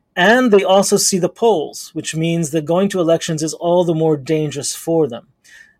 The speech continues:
They do not have incentive to bring down the coalition, and most of them probably would not do so. But Netanyahu fears that some of them, in particular,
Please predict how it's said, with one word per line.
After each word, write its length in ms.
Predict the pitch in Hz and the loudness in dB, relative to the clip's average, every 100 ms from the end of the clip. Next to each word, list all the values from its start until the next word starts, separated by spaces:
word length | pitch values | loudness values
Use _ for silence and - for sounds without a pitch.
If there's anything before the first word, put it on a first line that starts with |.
| _ | _
They 200 | 139 147 | -2 -2
do 140 | 147 | 0
not 260 | 156 165 190 | 2 4 6
have 140 | 185 | 4
incentive 460 | 170 156 170 156 151 | 4 2 0 0 -4
to 120 | - | -8
bring 260 | 139 151 151 | -4 -2 0
down 240 | 147 147 | -2 -2
the 80 | 143 | -4
coalition, 680 | - 135 127 117 - 196 226 - - _ | -6 -6 -6 -10 -8 -8 -8 -12 -20 _
and 240 | - 156 165 | -4 0 4
most 240 | 196 208 | 6 6
of 80 | 214 | 4
them 140 | 190 | 2
probably 360 | 175 175 170 170 | 2 4 6 4
would 180 | 160 147 | 4 4
not 260 | 151 147 | 2 0
do 160 | 123 131 | -2 -10
so. 420 | - 147 202 240 - | -6 -4 -4 -6 -6
But 120 | 160 | -4
Netanyahu 500 | 156 160 160 185 202 | -2 -2 0 2 2
fears 440 | - 208 208 185 | -2 2 4 4
that 140 | 156 - | 2 0
some 260 | - 240 233 | 0 2 2
of 140 | 135 | 0
them, 260 | 135 131 143 | -4 -8 -12
in 120 | 139 | -12
particular, 720 | 156 - 196 185 170 156 | -12 -4 -2 0 0 0